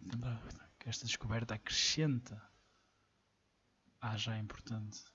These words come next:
importância científica do complexo do regis-, do registro dos perdigões, num contexto internacional, do recinto dos perdigões, Deus me livre, dislexia,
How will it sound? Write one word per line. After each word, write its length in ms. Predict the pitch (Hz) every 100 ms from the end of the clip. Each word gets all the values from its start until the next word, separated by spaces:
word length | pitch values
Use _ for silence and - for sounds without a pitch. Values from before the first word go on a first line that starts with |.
| -
importância 440 | 104 - 110 -
científica 460 | - 104 101 - 104
do 60 |
complexo 500 | 101 95 95 95 -
do 60 | 151
regis-, 420 | 143 123 113 - -
do 120 | 131
registro 400 | 117 113 113 -
dos 120 | 127 -
perdigões, 540 | - 117 113 117 - _ _ _ _ _ _ -
num 120 | 117
contexto 380 | 117 107 101 107
internacional, 640 | 107 104 - 104 101 117 _ _ _ _ -
do 100 | 110
recinto 440 | - - 123 117
dos 140 | -
perdigões, 500 | - 117 110 113 - -
Deus 240 | 110 123 123
me 160 | 110
livre, 240 | 107 110 - 120 - -
dislexia, 760 | - 110 107 - - - 117 117